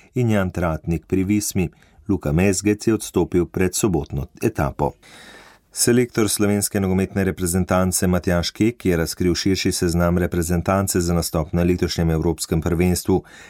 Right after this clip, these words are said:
Na seznamu je tudi član Maribora Josip Iličić, ki je za našo reprezentanco nazadnje igral pred tremi leti proti Cipru.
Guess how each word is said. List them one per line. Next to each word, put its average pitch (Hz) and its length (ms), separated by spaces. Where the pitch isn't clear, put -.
Na 117 100
seznamu 104 420
je 95 100
tudi 95 200
član 92 280
Maribora 98 520
Josip 80 440
Iličić, 104 460
ki - 140
je 98 60
za 85 120
našo 82 360
reprezentanco 87 800
nazadnje 78 480
igral 85 260
pred 85 160
tremi 78 300
leti 101 320
proti 80 360
Cipru. 82 440